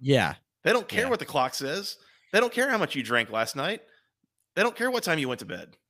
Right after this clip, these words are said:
Speaker 1: Lee, nobody. One daughter, six months old. You're
Speaker 2: Oh,
Speaker 1: probably
Speaker 2: God
Speaker 1: getting ready to
Speaker 2: bless Lee.
Speaker 1: you're probably getting ready to feed her.
Speaker 2: Mm-hmm.
Speaker 1: Like, you probably fed her, like, four times in the time we did this podcast.
Speaker 2: I was gonna say, whatever, whatever time, you know, if she wakes up at six thirty every morning,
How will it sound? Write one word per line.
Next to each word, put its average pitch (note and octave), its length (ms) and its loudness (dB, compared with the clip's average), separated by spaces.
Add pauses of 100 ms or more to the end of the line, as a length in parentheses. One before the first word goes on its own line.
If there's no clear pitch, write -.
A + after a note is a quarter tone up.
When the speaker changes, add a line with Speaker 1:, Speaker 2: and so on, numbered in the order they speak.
(220)
Speaker 1:
Lee, B2 140 2
nobody. G2+ 400 2
One G#2+ 220 2
daughter, G2+ 280 0
six - 280 -6
months G2+ 240 -4
old. F#2 220 -6 (260)
You're - 40 -8
Speaker 2:
Oh, A2 40 -4
Speaker 1:
probably E3 160 4
Speaker 2:
God A2+ 60 4
Speaker 1:
getting C3+ 140 4
ready A#2 180 2
to - 60 -8
Speaker 2:
bless - 20 -16
Lee. G2 240 -10 (320)
Speaker 1:
you're G#2+ 140 -2
probably C#3+ 240 2
getting A2+ 160 0
ready A2+ 120 0
to E2+ 80 -10
feed B2+ 260 -8
her. - 180 -12 (240)
Speaker 2:
Mm-hmm. D3 440 -8
Speaker 1:
Like, - 140 -12 (1200)
you A#2 80 -12
probably C#3+ 240 4
fed C3+ 180 2
her, B2+ 80 2
like, A2 180 0
four B2 240 0
times G#2+ 380 -4
in D#2 80 -10
the - 20 -10
time F#2 200 -4
we F2 40 -8
did F#2+ 140 -6
this E2 100 -14
podcast. F2 460 -8 (160)
Speaker 2:
I A2+ 60 -6
was A#2 80 -8
gonna A2+ 100 -8
say, G#2+ 160 -2
whatever, C#3 300 2
whatever E3 320 4
time, D#3+ 500 0
you C#3+ 100 0
know, A2 220 2
if C3+ 120 -2
she D3+ 180 -2
wakes C3+ 260 2
up A#2+ 140 2
at G#2 120 -8
six - 260 -4
thirty C3 260 0
every G2 160 -4
morning, F#2+ 400 -8